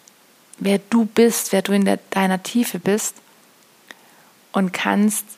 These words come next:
auch wieder anfangen, das hervorzurufen, was dich jetzt erfüllt oder erfüllen würde. Hm. Ja, also so viel mal zu, aus meiner Sicht,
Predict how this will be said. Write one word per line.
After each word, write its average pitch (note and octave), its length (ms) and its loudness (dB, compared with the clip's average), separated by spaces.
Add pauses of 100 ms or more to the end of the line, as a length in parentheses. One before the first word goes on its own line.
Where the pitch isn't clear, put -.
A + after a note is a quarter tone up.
(220)
auch - 240 -6
wieder G3 240 -2
anfangen, G#3 760 -2 (120)
das F#3+ 420 -8
hervorzurufen, G3+ 840 -6
was G3 220 -10
dich - 260 -16
jetzt - 500 -6
erfüllt - 640 -6 (1400)
oder F3+ 160 -2
erfüllen E3+ 640 -2
würde. F3 340 0 (1700)
Hm. F#3+ 240 0 (1600)
Ja, G#3+ 240 2
also G3 160 -2
so A#3+ 140 4
viel B3 180 4
mal G#3+ 320 6
zu, G#3 400 -2 (600)
aus G#3+ 280 -4
meiner G#3 340 -2 (180)
Sicht, - 380 -8